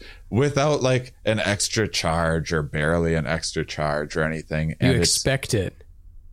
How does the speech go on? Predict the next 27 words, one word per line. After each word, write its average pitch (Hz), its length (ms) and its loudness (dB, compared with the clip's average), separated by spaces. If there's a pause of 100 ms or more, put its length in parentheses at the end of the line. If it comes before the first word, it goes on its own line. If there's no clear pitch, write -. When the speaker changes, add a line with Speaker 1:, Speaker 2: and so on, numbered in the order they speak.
(280)
Speaker 2:
You've 123 140 2
grown 131 240 2
to - 140 2
expect - 640 0
it. 98 120 0
If 127 140 0
it 127 80 0
takes 143 280 0
three 127 300 2
days, 131 300 2
it's 123 140 0
like, 104 180 0
"What's 147 220 0
this 156 220 0
horse 104 260 2
shit?" - 380 0 (640)
Speaker 1:
And 135 120 4
how, 160 280 4
and 135 160 4
everyone 165 380 4
complains 131 420 2
about 110 200 4
inflation, 98 600 2
which 80 120 4
is 78 60 0
a 80 40 2
legitimate 87 760 2